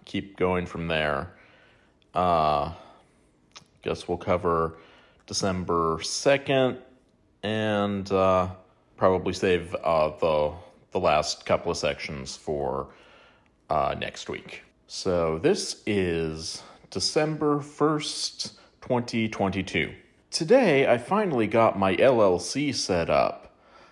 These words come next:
I've been trying to get it done on my own for a while now without success, looking online to try and figure out how to do it, and just getting confused.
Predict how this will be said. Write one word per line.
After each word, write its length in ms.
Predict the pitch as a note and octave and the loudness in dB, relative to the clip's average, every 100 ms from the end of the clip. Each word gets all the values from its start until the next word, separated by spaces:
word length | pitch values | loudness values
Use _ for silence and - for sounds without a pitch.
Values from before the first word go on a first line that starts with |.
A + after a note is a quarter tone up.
| _ - | _ 2
I've 200 | C3+ C3 | 2 4
been 120 | B2 | 0
trying 460 | - G#3+ A#3 D#3+ - | 2 2 4 2 2
to 400 | A#2+ G#2+ F#2 - | 2 4 4 2
get 160 | C3+ | 2
it 200 | A2+ E2 | 4 2
done 260 | A2+ A2 G#2+ | 4 4 4
on 220 | F#2+ F#2 | 4 2
my 200 | E2+ E2 | 0 0
own 320 | D#2+ G2+ F#2 | 2 0 0
for 220 | F2 - E2+ | -2 0 0
a 80 | |
while 500 | D2+ F#2 F#2+ F2+ E2 | 2 6 6 6 4
now 280 | E2 E2+ D#2+ | 2 2 2
without 440 | D#2 E2 G2 F2+ - | 0 2 4 4 0
success, 840 | - - - F#2 D#2+ D2+ - - - - - - | -8 -8 0 2 4 2 0 -6 -10 -20 -18 -2
looking 340 | B2 B2+ A2 | 0 2 0
online 600 | G2+ G2 F2+ F#2 F#2+ F#2 | 2 4 4 4 4 2
to 80 | F2 | -2
try 240 | - G#2 F2+ | -4 0 0
and 100 | E2+ | 0
figure 380 | G2+ F#2 F2+ E2 | -4 -2 2 4
out 180 | D2+ | 4
how 240 | G2+ G2+ E2+ | 2 2 2
to 100 | D#2 | -2
do 360 | F2 F2+ D#2+ | -4 -2 0
it, 340 | D#2+ D2+ - - G2+ | 2 0 -4 -10 -4
and 320 | F#2 E2+ E2 | -2 -4 -4
just 320 | F2 D2+ - | -6 -6 -2
getting 260 | F#2+ D#2+ D2+ | -2 -2 -6
confused. 1000 | C#2+ C#2 F2 F2 D2+ C#2 B1+ - - | -12 -12 -6 -4 -4 -6 -8 -10 -10